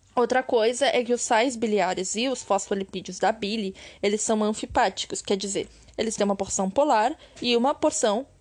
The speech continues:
apolar. Então, quando eles entram em contato com os lipídios, eles permitem que esses glóbulos grandes de gordura fiquem separados nessas partículas menores,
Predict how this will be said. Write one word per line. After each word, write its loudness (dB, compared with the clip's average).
apolar. 2
Então, 2
quando 2
eles 0
entram 0
em -4
contato 0
com 0
os -6
lipídios, -6
eles -2
permitem 0
que -2
esses -2
glóbulos 2
grandes 0
de -2
gordura 0
fiquem -2
separados 2
nessas -2
partículas -2
menores, 0